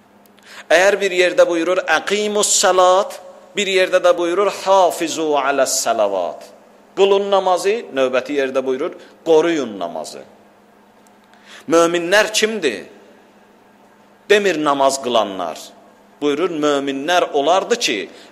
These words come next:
"Əlləzinə hum alə salavatihim yuhafizun". Möminlər surəsindədir bu ayə. Möminlər o şəxslərdilər ki,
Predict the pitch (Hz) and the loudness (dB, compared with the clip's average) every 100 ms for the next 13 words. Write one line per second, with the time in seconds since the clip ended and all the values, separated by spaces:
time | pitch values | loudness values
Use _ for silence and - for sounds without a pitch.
0 | - 160 147 147 147 123 214 190 147 131 | 0 0 0 -2 -2 -2 -4 -4 -2 -4
1 | 113 180 208 160 110 - 160 156 156 147 | -2 2 2 2 -6 0 2 4 4 2
2 | - 165 147 147 147 151 147 165 156 226 | 0 0 2 2 2 2 2 -2 -4 -4
3 | 185 123 - 104 95 95 87 87 71 - | -4 -8 -4 -2 -2 -6 -14 -14 -16 -16
4 | 117 127 123 123 139 127 107 95 90 95 | -8 -6 -6 -4 -2 -4 -6 -10 -10 -10
5 | 87 87 85 80 76 76 - - _ _ | -10 -10 -8 -8 -10 -14 -20 -20 _ _
6 | - 139 135 135 147 147 - 135 - - | -6 -6 -4 -6 -4 -4 -4 -6 -6 -2
7 | 160 143 127 117 110 - 98 | -2 -2 -2 -2 -2 -6 -10